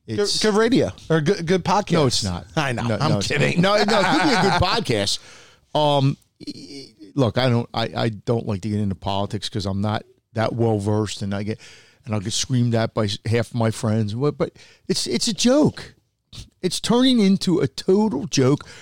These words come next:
Speaker 2: regardless of who you think is right or wrong. And I think, once again, it's the House's right to do this, and then it's the Senate's right to say, "No, we're not," you know, and
Speaker 1: Let's
Speaker 2: but
Speaker 1: see how
Speaker 2: appar-,
Speaker 1: many,
Speaker 2: but
Speaker 1: let's see how
Speaker 2: apparently
Speaker 1: many
Speaker 2: not.
Speaker 1: people turn us off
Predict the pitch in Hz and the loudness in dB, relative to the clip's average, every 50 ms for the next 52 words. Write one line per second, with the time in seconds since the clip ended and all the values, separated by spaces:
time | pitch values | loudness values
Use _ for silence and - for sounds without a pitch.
0 | - - 170 151 - 220 254 294 311 262 160 175 165 156 185 190 175 202 208 - | -6 -4 -4 0 2 2 2 2 2 0 -2 0 2 4 6 6 6 4 4 2
1 | 202 190 151 151 127 120 131 151 151 151 135 127 117 135 143 127 101 - - 117 | 0 -2 -2 -2 -4 0 0 2 2 4 2 2 2 2 2 2 0 -2 -4 -10
2 | - _ - - _ _ _ _ _ _ _ _ - 131 143 160 202 226 - - | -16 _ -20 -20 _ _ _ _ _ _ _ _ -2 -2 0 0 0 -2 -2 0
3 | 165 160 160 160 - _ - 139 156 165 - 160 147 160 180 165 131 120 - _ | 0 2 2 0 -2 _ -2 0 0 2 2 0 2 2 2 2 2 0 -2 _
4 | _ _ _ _ - 131 107 - - _ - 127 113 98 110 151 196 185 131 185 | _ _ _ _ -12 -12 -10 -12 -12 _ -4 -4 -2 0 0 0 0 0 0 0
5 | 170 135 131 147 147 147 156 - - - 135 120 104 101 156 180 196 180 135 120 | 0 2 2 2 2 2 2 0 -2 -4 -4 -2 0 2 4 4 4 4 4 4
6 | 120 127 127 - - 143 135 143 147 156 143 - 139 127 - - 165 190 202 185 | 4 2 2 0 0 2 2 2 2 2 0 0 -2 0 0 0 0 0 0 -2
7 | - - 135 131 139 160 165 - _ _ _ _ _ _ - - 160 - - 190 | -2 -2 0 2 2 0 0 -4 _ _ _ _ _ _ -6 -4 -2 0 2 2
8 | 175 170 185 233 240 160 101 107 113 - - 127 135 143 143 147 143 147 - - | 4 4 4 4 2 0 0 -4 -8 -10 -4 -2 0 2 2 2 2 0 -2 -4
9 | _ _ _ - 143 135 - - _ _ - 175 175 147 139 147 160 - - 147 | _ _ _ -18 -16 -16 -18 -20 _ _ -2 2 2 4 4 4 2 0 0 0
10 | 151 151 156 143 - - - - _ - _ _ _ _ _ _ _ _ _ _ | 2 2 0 0 -4 -8 -16 -20 _ -20 _ _ _ _ _ _ _ _ _ _
11 | _ _ - 202 220 240 - 302 302 269 254 202 240 262 254 240 226 214 240 262 | _ _ -2 0 2 2 4 2 2 2 2 4 4 2 2 2 2 2 4 4
12 | 247 240 277 285 294 294 294 285 285 285 - - 254 277 - 226 196 - 240 233 | 4 4 4 4 2 2 2 2 2 2 2 2 2 2 2 2 2 2 2 2
13 | 214 208 180 - 196 180 170 147 - | 2 2 2 2 2 2 0 0 -4